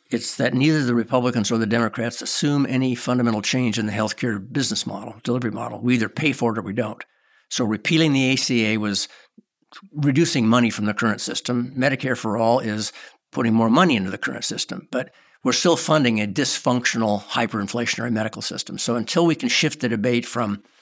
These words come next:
um, uh, s-, simply coverage to what people are getting coverage for, I don't mean the benefit, I mean the delivery model,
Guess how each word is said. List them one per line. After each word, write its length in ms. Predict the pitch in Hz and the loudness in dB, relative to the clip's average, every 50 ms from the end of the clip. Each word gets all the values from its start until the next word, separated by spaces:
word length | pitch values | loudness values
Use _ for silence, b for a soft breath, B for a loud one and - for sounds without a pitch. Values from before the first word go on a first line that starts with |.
| b b b b b b b b | b b b b b b b b
um, 460 | 139 123 120 104 101 104 98 101 - _ _ _ _ _ _ _ _ _ _ _ _ _ - - - | -6 -4 -2 -2 -2 -4 -6 -10 -12 _ _ _ _ _ _ _ _ _ _ _ _ _ -20 -14 -10
uh, 180 | 110 104 107 - - | -10 -8 -8 -8 -6
s-, 160 | - - - _ - | -6 -6 -6 _ -6
simply 340 | - - 180 151 - 247 233 | -2 0 0 2 2 0 -2
coverage 560 | - - 180 202 165 131 117 117 113 - - | 0 2 2 4 4 2 0 -2 -2 -4 -4
to 80 | - - | -4 -4
what 240 | - - 143 - - | 0 0 0 0 0
people 220 | 165 147 - 113 | -4 -4 -2 0
are 40 | 120 | 0
getting 220 | 120 123 113 107 | 0 0 0 -2
coverage 400 | 101 - 147 123 110 113 - - | -2 -2 -2 -2 -2 -2 -4 -6
for, 360 | - - - 160 139 107 110 | -4 0 0 0 2 2 0
I 40 | 107 | 0
don't 100 | 127 151 | 0 0
mean 180 | 160 147 147 131 | 0 2 2 2
the 80 | 120 | 2
benefit, 400 | 107 101 139 151 - - - - | 2 2 0 0 0 -2 -4 -6
I 60 | - 143 | -4 -2
mean 140 | 135 123 | 0 2
the 100 | 110 110 | 0 0
delivery 400 | 107 135 117 117 151 151 135 120 | 0 0 0 2 2 2 4 4
model, 440 | 104 98 95 90 - - 107 110 107 | 2 2 0 -2 -6 -6 -6 -8 -8